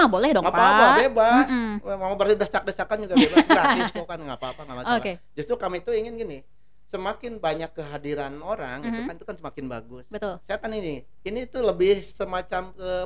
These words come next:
Speaker 2: promosi aja, gitu.
Speaker 1: Mhm.
Speaker 2: Jadi bagaimana agar orang itu mau berolahraga, orang itu mau bergerak, gitu. Ya, gitu seperti itu.
Speaker 1: Betul.
Speaker 2: Jadi gini, jangan ketika kita bicara olahraga itu, itu hanya keterpaksaan karena covid,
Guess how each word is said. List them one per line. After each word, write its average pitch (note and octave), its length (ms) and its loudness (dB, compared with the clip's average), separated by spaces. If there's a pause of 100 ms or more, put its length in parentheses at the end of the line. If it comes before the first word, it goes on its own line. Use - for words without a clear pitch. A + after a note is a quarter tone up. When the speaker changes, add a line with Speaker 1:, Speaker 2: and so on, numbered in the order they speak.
Speaker 2:
promosi F3 480 -2
aja, D3 400 -6
gitu. - 80 -18
Speaker 1:
Mhm. A#3 240 2 (480)
Speaker 2:
Jadi D#3 160 -6
bagaimana C#3+ 640 -2
agar C#3 320 -4 (240)
orang E3 240 -6
itu - 80 -14
mau A3 240 -8
berolahraga, E3 640 -8 (640)
orang D#3+ 240 -2
itu G#3 80 -4
mau G3+ 160 -6
bergerak, C#3 480 -10 (160)
gitu. A2 320 -18 (320)
Ya, C3 240 -4
gitu B2+ 160 -14
seperti - 320 -10
itu. - 160 -16
Speaker 1:
Betul. F3+ 320 -6 (560)
Speaker 2:
Jadi D3 400 4
gini, C3+ 240 -4 (340)
jangan E3 320 2
ketika F3+ 320 -6
kita E3 320 -4
bicara D#3 400 -4
olahraga C#3+ 560 -4
itu, D#3+ 560 -8
itu - 240 -8
hanya F#3 160 -6
keterpaksaan D#3+ 680 -10
karena E3+ 300 -14
covid, C#3 400 -10